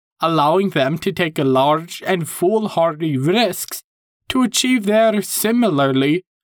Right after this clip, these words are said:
large and ridiculous dreams. Gnomes will typically make their homes in wooded and hilly lands,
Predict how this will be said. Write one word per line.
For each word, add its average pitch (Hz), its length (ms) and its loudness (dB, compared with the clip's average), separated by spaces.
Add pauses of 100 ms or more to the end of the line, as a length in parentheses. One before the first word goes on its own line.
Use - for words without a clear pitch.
(120)
large 147 560 2
and 135 340 0
ridiculous 131 760 -2
dreams. 151 840 -4 (460)
Gnomes 214 520 2
will 208 220 0
typically 170 580 -2
make 147 380 0
their 147 320 2
homes 131 440 -2
in 151 320 0
wooded 202 520 -2
and 143 240 0
hilly 208 460 -2
lands, 139 760 -2